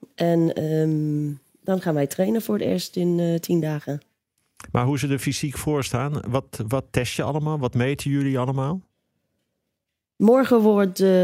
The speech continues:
Speaker 1: noemen we dat een submax-test. Dan lopen ze, eh, een, een test af. En dan kijken we naar de hartslagen,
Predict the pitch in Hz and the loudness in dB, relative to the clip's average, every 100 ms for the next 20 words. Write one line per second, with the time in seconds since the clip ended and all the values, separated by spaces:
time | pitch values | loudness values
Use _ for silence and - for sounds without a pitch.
0 | 180 180 175 175 180 196 208 175 175 156 | 4 4 4 2 4 6 6 6 4 2
1 | 156 - 226 233 214 - - 277 - - | 0 0 2 2 0 -2 0 0 0 -10
2 | - _ _ _ _ _ - 170 185 180 | -16 _ _ _ _ _ 2 4 4 2
3 | 160 165 160 151 - - 147 143 135 - | 2 4 4 4 2 0 0 -2 -4 -4
4 | - 139 - 175 - - 139 - - - | -2 -2 0 0 0 0 0 0 -6 -2
5 | 151 151 151 156 151 147 151 147 143 160 | 0 2 0 0 0 0 0 0 0 0
6 | 160 - 151 147 - 143 139 | -2 -2 0 0 0 -2 -2